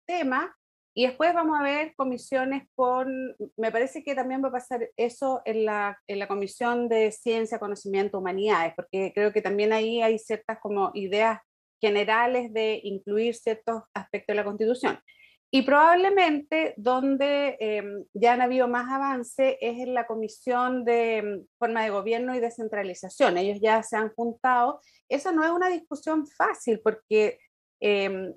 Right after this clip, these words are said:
hay como un interés, ¿no es cierto?, como de la idea general de redistribuir poder territorialmente, y eso uno lo ve en las propuestas y en los discursos constitucionales,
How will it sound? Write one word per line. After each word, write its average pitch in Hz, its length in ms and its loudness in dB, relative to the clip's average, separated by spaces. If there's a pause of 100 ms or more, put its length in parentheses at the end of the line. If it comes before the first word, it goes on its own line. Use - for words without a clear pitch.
(180)
hay 262 360 4
como 226 580 2
un 269 200 2
interés, 240 920 0
¿no 220 120 -10
es 226 80 -14
cierto?, 254 540 0
como 214 280 0
de 196 240 0
la 190 140 0
idea 208 220 0
general 220 600 -2
de 214 260 0
redistribuir 196 640 -6
poder 220 300 -2
territorialmente, 247 800 0
y 233 100 0
eso 233 260 -2
uno 202 180 -2
lo 180 160 -2
ve 190 140 -4
en 202 80 -6
las 196 120 -8
propuestas 214 500 -2
y 208 40 0
en 202 60 0
los 185 100 -4
discursos 226 400 -6
constitucionales, 247 840 -2